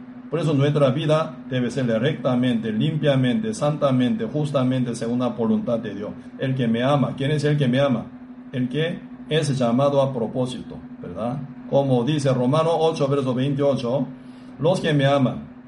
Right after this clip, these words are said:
todas las cosas les ayudan a bien". Esto, ¿verdad? Son los que son llamados a propósito. Por eso somos salvos por propósito de Dios, ¿verdad? Renacidos según propósito de Dios. Somos hijos de Dios, entonces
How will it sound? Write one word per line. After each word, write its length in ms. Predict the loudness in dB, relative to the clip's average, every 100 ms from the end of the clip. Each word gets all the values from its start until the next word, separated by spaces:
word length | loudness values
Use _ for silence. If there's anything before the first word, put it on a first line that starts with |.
| -2
todas 260 | 2 4 4
las 80 |
cosas 260 | 2 2 2
les 180 | 2 0
ayudan 400 | 0 2 2 2
a 60 | 0
bien". 460 | 0 0 -2 -6 -6
Esto, 500 | -4 -2 2 0 0 -10 -18 -18 -8
¿verdad? 360 | 0 2 2 0 -8 -14 -16 -16 -16 -8
Son 380 | 4 4 4
los 200 | 2 0
que 260 | 0 -2 -2 -6 -10 -14
son 400 | -6 0 2 2
llamados 560 | -2 2 4 4 4 2
a 60 |
propósito. 580 | 0 -4 -2 -4 -4 -8
Por 160 | -6 -4
eso 160 | -2
somos 380 | 0 2 2 2
salvos 340 | 4 2 2 0
por 200 | 0 2
propósito 680 | 0 0 0 0 0 0
de 160 | 2 0
Dios, 520 | 0 4 4 2 -4 -14 -16 -16 -10
¿verdad? 440 | -2 0 0 -2 -10 -8
Renacidos 840 | 0 4 4 4 2 2 0 0 0
según 220 | 0 0
propósito 600 | 0 0 0 0 -2 -2
de 120 | 0
Dios. 320 | 0 2 2 -2 -14
Somos 400 | -4 0 0 2
hijos 320 | 2 2 2
de 140 | 2 2
Dios, 320 | 4 4 2
entonces 640 | 2 2 2 2 0 -2